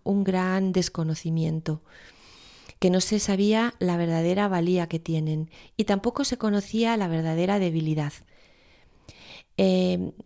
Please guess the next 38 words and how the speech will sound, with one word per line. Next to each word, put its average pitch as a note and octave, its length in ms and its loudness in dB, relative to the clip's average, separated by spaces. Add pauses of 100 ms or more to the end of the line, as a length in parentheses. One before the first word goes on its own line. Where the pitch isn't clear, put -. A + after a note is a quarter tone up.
(140)
y G3+ 140 0
que G3 480 4
no G#3 120 2
se C4 140 0
les C#4 180 0
trataba G#3 680 -8
en E3 360 -2
el D#3+ 140 -2
momento, G#3 680 -2
según F3 380 -4
él F3 160 0
recogía, F3+ 560 -2
como E3+ 260 -2
seres F#3+ 520 -2
racionales E3+ 960 -4 (920)
y G#3+ 100 0
no G#3 120 4
se B3 160 2
veía A3 400 4
lo F#3+ 200 4
que F3+ 260 2
los F3+ 240 2
niños F3+ 420 0
eran, E3+ 420 0 (420)
eh, E3+ 440 -2
y F#3+ 120 0
que E3+ 360 -2
pens-, E3 180 0
se - 180 -4
pensaba F3+ 480 -2
que E3 340 -2 (100)
m-, F3 400 -10
pocas F3 300 -4
cosas F3 320 -4
buenas, E3 500 -2 (320)
eh, D#3+ 240 2
podían D#3+ 440 0
hacer. A3 400 -4